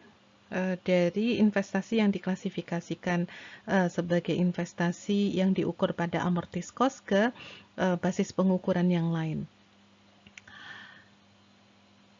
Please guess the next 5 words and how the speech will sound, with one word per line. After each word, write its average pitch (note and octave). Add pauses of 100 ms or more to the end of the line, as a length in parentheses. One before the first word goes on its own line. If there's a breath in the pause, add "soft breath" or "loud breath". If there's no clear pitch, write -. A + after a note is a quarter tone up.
(240)
Eh, A#3+ (2500 loud breath)
perubahan A#3
klasifikasi A3
investasi F#3
itu F3+